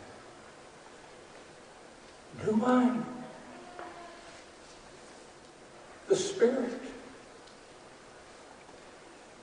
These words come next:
is at work. You know what is the most fabulous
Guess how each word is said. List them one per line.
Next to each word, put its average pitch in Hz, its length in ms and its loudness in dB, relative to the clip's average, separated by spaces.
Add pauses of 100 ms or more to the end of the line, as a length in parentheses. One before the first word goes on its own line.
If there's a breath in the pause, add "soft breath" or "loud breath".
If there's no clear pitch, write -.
(1120)
is 196 220 6
at 220 100 10 (140)
work. 254 420 8 (4000)
You 240 80 10
know 240 120 12
what 233 300 12
is 202 140 10
the 226 120 10
most 202 520 12 (520)
fabulous 247 720 12